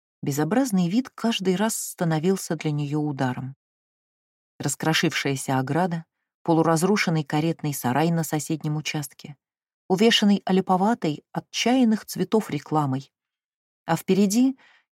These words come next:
чёрная от копоти железнодорожная станция с кошмарными оборванцами, шатающимися поблизости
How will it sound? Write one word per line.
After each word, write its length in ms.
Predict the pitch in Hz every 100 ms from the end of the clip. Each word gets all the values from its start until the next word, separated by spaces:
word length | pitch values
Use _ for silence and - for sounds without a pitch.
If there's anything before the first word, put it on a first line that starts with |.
| -
чёрная 580 | - 285 277 240 214
от 120 | 196 -
копоти 420 | 226 - 170 175
железнодорожная 920 | 160 170 165 170 160 175 196 - 165
станция 520 | - - 247 247 175
с 80 | 160
кошмарными 720 | - 143 - 165 226 202 196
оборванцами, 800 | 196 190 196 185 160 139 143 135 - _ -
шатающимися 840 | - 165 170 147 - 160 151 -
поблизости 840 | 147 147 170 240 170 - - -